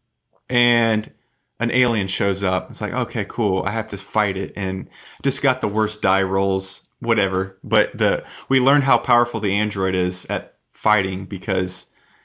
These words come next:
when you fight with melee combat, you're punching the alien, so you're gonna get contamination. That game is cool because you gotta scan each contamination card with this little U V spotlight thing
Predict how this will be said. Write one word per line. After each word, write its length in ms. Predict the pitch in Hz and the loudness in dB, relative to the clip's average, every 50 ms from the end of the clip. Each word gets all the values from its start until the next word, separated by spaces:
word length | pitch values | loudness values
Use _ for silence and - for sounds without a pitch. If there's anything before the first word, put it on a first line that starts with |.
| _ _ _ _ _ - | _ _ _ _ _ -2
when 140 | 120 120 123 | 0 2 2
you 100 | 120 113 | 0 0
fight 400 | - - 117 117 120 127 143 - - _ - | 2 4 4 4 4 2 0 -4 -12 _ -10
with 200 | - 110 104 - | -6 -6 -6 -2
melee 340 | 107 104 104 107 110 113 113 | 0 2 2 4 4 2 2
combat, 640 | 113 123 117 113 113 113 120 120 120 123 117 - _ _ _ _ - | 2 2 0 0 2 2 2 2 2 0 -2 -6 _ _ _ _ -8
you're 140 | 104 107 104 | -6 -6 -4
punching 420 | - - 113 110 - - 107 104 | -2 -2 -2 -2 -2 -4 -2 -2
the 60 | 107 82 | 0 0
alien, 380 | 104 107 107 113 113 110 110 107 | 0 0 0 0 0 -2 -2 -4
so 120 | - - | -2 -2
you're 140 | 101 98 95 | -2 0 0
gonna 160 | 104 101 98 | 0 -2 0
get 200 | 98 104 95 - | 0 0 -2 -2
contamination. 840 | - - 98 - - 104 107 101 104 104 107 - - 113 113 113 - - _ _ - - - - - - - _ _ _ - | -6 -14 -12 -6 -4 -2 -2 -2 -2 -2 -2 -4 -4 -6 -6 -8 -10 -18 _ _ -20 -20 -20 -20 -20 -20 -20 _ _ _ -2
That 260 | - 120 135 135 - | 0 2 2 2 2
game 160 | 139 123 113 | 0 0 0
is 100 | 104 - | 0 -4
cool 240 | - - - 135 127 | -4 2 2 4 4
because 320 | 104 104 90 - 107 92 | 4 0 -2 -2 -2 -2
you 80 | 104 101 | 0 0
gotta 160 | 110 92 92 | 0 0 -2
scan 480 | 90 - - - 110 104 107 104 101 - | -4 -6 -6 -2 -2 0 2 0 0 0
each 240 | 98 104 101 - - | -2 -4 -4 -4 -6
contamination 680 | - 104 90 - 107 101 101 98 95 95 - - 95 90 | -6 -6 -4 -4 -2 -2 0 0 0 0 -2 -4 -6 -4
card 240 | - 98 98 98 | -2 0 0 0
with 120 | 98 92 - | 0 0 0
this 380 | 95 92 92 - - - - _ _ _ _ _ _ _ _ _ _ _ _ - | 0 0 0 -2 -6 -10 -12 _ _ _ _ _ _ _ _ _ _ _ _ -4
little 380 | 113 110 104 101 98 95 95 - | -2 0 2 2 2 0 -2 -6
U 240 | - 104 101 104 101 | -6 -2 0 0 0
V 240 | - 104 101 101 95 | 0 0 0 0 0
spotlight 640 | 92 - - - 98 98 90 - 92 95 95 - - | -2 -2 0 2 2 2 2 2 2 0 0 0 -2
thing 440 | - 104 101 101 101 101 98 98 | -2 0 0 0 0 -2 -2 -6